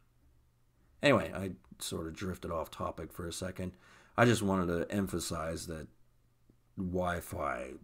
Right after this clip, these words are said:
the internet, and all that sort of stuff. That's all more sophisticated. Now, I don't go looking up stuff on the internet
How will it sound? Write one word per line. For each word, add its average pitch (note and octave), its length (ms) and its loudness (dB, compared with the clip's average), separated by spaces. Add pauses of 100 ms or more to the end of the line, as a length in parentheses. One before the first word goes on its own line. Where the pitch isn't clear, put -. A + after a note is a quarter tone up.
the G2 240 -2
internet, D#2 520 -2
and E2+ 140 -4
all F#2+ 160 -4
that E2 160 -2
sort D2+ 160 -6
of D#2 60 -8
stuff. - 260 -10
That's F#2 160 -6
all A2+ 180 6
more G2 240 4
sophisticated. - 800 -6 (400)
Now, D#3 100 12
I F3 160 12
don't E3 160 12
go C3 140 12
looking A#2 320 10
up G#2 140 6
stuff F#2+ 360 4
on F2+ 160 0
the F#2 120 -4
internet E2+ 360 -4